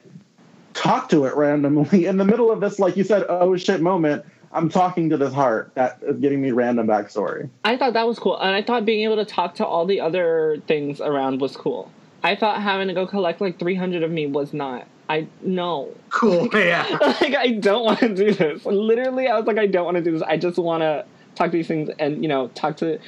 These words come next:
Speaker 2: talk to Trinity and go. I don't wanna be stuck doing what I'm doing." And it was really just annoying to me. But that's just me. So yeah,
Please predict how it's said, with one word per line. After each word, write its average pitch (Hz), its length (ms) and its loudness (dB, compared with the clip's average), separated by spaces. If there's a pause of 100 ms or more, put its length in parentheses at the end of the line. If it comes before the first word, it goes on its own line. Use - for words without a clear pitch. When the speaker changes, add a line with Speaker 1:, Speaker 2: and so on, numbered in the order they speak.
(220)
Speaker 2:
talk 160 240 -2
to 170 80 -4
Trinity 156 440 -2
and 131 240 -2
go. 117 380 0
I 135 100 -2
don't 143 240 -2
wanna 135 480 -4
be 135 120 -4
stuck 123 240 -4
doing 120 400 -2
what 120 120 -4
I'm 117 120 -2
doing." 110 280 -6
And 135 140 -6
it - 20 0
was 135 200 -4
really 131 320 0
just 117 240 -8
annoying 113 360 -6
to 110 100 -12
me. 110 220 -8 (460)
But 202 80 -2
that's 254 120 -2
just 240 140 -6
me. 220 200 -8 (260)
So 480 80 2
yeah, 277 420 2